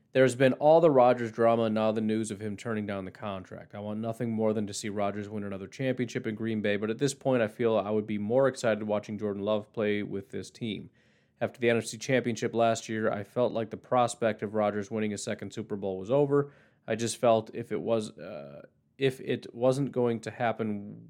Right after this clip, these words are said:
with that team and how they were playing, then it just wasn't going to happen. Do you feel similar? What are your thoughts?"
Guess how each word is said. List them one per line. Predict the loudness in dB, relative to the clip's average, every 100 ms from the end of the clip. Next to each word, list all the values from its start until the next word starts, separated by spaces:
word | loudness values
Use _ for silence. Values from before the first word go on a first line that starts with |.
| -20 -6
with | -2 -2 -4 -20
that | -10 0 0 0
team | -4 -2 0 0 -2
and | -6
how | -4 0 0
they | 2 2 2
were | 0 0 -2 -4 _ _ _ -4
playing, | 0 2 0 -2 -6 _ _ _ _ _
then | -2 0 2
it | 0
just | 0 -2 0
wasn't | -2 -2 -4
going | -4 -4
to | -6
happen. | -4 -4 -4 -18 -20 _ _ _ _ 0
Do | 4
you | 4
feel | 4 2
similar? | 2 0 4 4
What | 4 2
are | 2
your | -2
thoughts?" | -6 -6 -8 _ -20